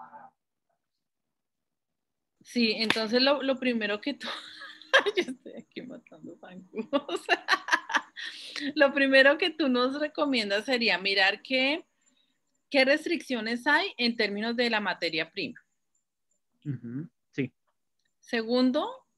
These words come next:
Speaker 1: ¿cuál sería el segundo punto? ¿O qué fue lo que tú hiciste?
Speaker 2: Eh, sobre todo mirar los valores, eh, que posiblemente les vayan a cobrar en impuestos. Porque siempre, eh, a uno siempre le cobra, bueno,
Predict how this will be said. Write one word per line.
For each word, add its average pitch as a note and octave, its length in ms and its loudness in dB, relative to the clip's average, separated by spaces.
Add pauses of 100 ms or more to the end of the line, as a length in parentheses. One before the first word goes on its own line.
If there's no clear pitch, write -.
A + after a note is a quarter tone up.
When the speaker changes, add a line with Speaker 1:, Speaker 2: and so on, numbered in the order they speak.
(280)
Speaker 1:
¿cuál G#3 180 -2
sería A3 280 -6
el G#3+ 80 -6
segundo G#3+ 400 -10
punto? - 340 -12 (140)
¿O G#3 160 -10
qué F#3+ 100 -6
fue F#3+ 140 -6
lo F#3+ 100 -4
que G#3 140 -4
tú G3 100 -16
hiciste? F3+ 640 -12 (1400)
Speaker 2:
Eh, E3 300 6
sobre F3+ 360 0
todo G3+ 320 2
mirar G3+ 520 0
los E3+ 240 -2
valores, F3 800 0 (440)
eh, D#3 400 4
que D#3+ 120 -10
posiblemente E3+ 720 -2
les E3 140 0
vayan D3 240 2
a D3 100 -2
cobrar C#3+ 320 -2 (140)
en D3 160 0
impuestos. C3 580 -2 (640)
Porque E3+ 600 2
siempre, F3 580 0
eh, D3 460 2
a D3 120 -4
uno E3 280 -2
siempre F3+ 340 -4
le F3 100 -2
cobra, C#3+ 380 -2
bueno, D3 260 2